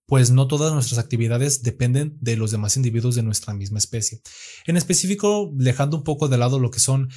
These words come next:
los insectos, eh, los otros animales que viven en colonias y demás, o que viven en, en patrullas y dem-, y, y, y otros ejemplos, vamos a centrarnos en humanos, ¿no?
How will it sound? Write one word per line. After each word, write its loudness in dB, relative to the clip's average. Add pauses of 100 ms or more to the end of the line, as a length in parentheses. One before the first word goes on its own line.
(220)
los 2
insectos, 2
eh, 0
los -2
otros -2
animales 0
que -4
viven 0
en -2
colonias -2
y -4
demás, -2
o -4
que -6
viven -2
en, -4
en -4
patrullas -2
y -2
dem-, -8
y, -6
y, -8
y -8
otros -8
ejemplos, -6 (320)
vamos 0
a 0
centrarnos 2
en 2
humanos, -2
¿no? -8